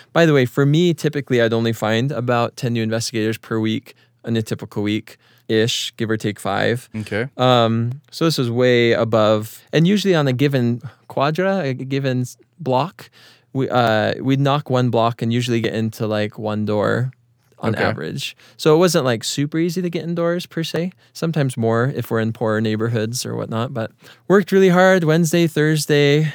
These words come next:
Speaker 1: Friday. We found a bunch of people. We went to, like, this really sketch ghetto part of town <laughs> and we were able to get
Speaker 2: Nice.
Speaker 1: in lots of <laughs> homes and, and teach. Saturday, we had an okay day. And then it came to Sunday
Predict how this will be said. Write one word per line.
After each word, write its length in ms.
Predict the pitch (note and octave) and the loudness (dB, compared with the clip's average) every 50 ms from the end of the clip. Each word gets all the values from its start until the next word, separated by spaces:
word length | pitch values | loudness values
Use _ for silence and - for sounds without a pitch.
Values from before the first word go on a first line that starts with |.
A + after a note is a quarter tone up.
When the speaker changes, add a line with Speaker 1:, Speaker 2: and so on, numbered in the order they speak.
| - - - | -8 -14 -20
Speaker 1:
Friday. 760 | - - C#3+ C3+ C#3 C#3 C#3 C#3+ C#3+ C3+ C3+ C3+ C3 C3+ C3+ | -12 -6 -4 -2 0 0 0 0 2 2 2 2 2 2 2
We 140 | B2+ B2+ B2 | 0 -2 -4
found 260 | - B2+ A2+ A#2 A2+ | -4 -4 -4 -2 -4
a 40 | A2+ | -2
bunch 280 | C3+ C#3 D3+ D#3 - | -2 -2 -2 -2 -4
of 100 | D#3 C#3+ | -6 -8
people. 360 | - - D#3+ D3+ - D3+ D3 | -6 -6 -6 -4 -2 -2 -2
We 80 | C#3 C3 | 0 0
went 160 | C3 - - | 0 -2 -2
to, 100 | - C3 | -2 0
like, 300 | A#2 A#2 A2+ G#2 - - | 0 2 0 0 -4 -6
this 240 | - B2 A#2+ - - | -8 -8 -8 -6 -6
really 400 | A#2+ B2 C3 C3 B2+ B2+ B2 B2 | -4 -2 0 0 2 2 0 0
sketch 640 | - - - - - B2 A2+ - - - - - - | -2 -4 -6 -4 -4 -2 -2 -4 -4 -6 -8 -6 -4
ghetto 320 | - B2 A#2 A#2+ A#2+ A#2+ A#2 | -2 -2 0 0 0 0 0
part 220 | - B2+ A2+ - | -2 -2 -2 -2
of 80 | A#2+ - | -4 -2
town 260 | - - D3 C3 - | 0 2 2 2 4
<laughs> 140 | - D#3+ C#3+ | 2 2 2
and 100 | C3+ B2+ | 2 2
we 80 | C3 | 4
were 80 | C3+ C3+ | 2 2
able 100 | B2+ C3 | 2 2
to 60 | C3 B2+ | 2 4
get 120 | D3 - - | 4 4 4
Speaker 2:
Nice. 80 | F3 C#3+ | 4 4
Speaker 1:
in 40 | |
lots 300 | B2+ A#2+ A#2+ C3 - - C#3+ | 2 2 2 2 2 0 -2
of 80 | B2 | 0
<laughs> 80 | - - | 0 2
homes 460 | D#3 C#3+ B2+ D#3 D3 A#2 B2+ - - | 2 2 2 0 -2 -2 -2 -4 -2
and, 180 | A#2 A#2 A2+ A#2+ - - A#2 - - - | -2 -2 -4 -4 -6 -8 -8 -6 -4 0
and 240 | C3 D#3 C#3 B2+ - | 0 2 0 0 0
teach. 420 | - C3 B2 C#3+ C#3 - - - - - - - - C3+ C3 - - - B2+ B2 | 0 0 0 0 0 -4 -8 -12 -14 -16 -20 -18 -16 -14 -12 -10 -6 -4 -2 0
Saturday, 800 | B2 B2 C3 B2+ B2+ B2 A#2+ A#2+ A#2 A#2 A#2 A#2 A#2+ B2+ C3 - _ _ - | 0 0 0 0 0 0 0 0 2 0 0 0 -2 -4 -4 -8 _ _ -4
we 80 | B2 | -2
had 100 | A2+ A2+ | 0 0
an 100 | A2+ A2+ | 0 0
okay 320 | A2+ A#2 A#2 - B2 A#2+ A#2 | 0 -2 -2 0 0 0 2
day. 560 | A#2 A2+ A2+ A2+ A2 A2+ A2 A2+ B2+ C#3+ D#3+ - - | 2 2 4 4 4 2 2 0 0 -4 -8 -8 -4
And 100 | B2 B2+ | -2 0
then 120 | B2+ B2+ B2+ | 2 2 0
it 200 | G#2 G#2 G#2+ - | -2 -4 -6 -8
came 240 | - F3+ A3+ A3+ G3+ | -4 -4 -2 -2 -2
to 120 | - D3+ | -4 -4
Sunday 680 | - - - F#3 G3+ F#3 D#3 B2+ A2+ A2 A#2 B2 D3 | -4 -4 -2 0 0 2 2 2 4 4 4 2 0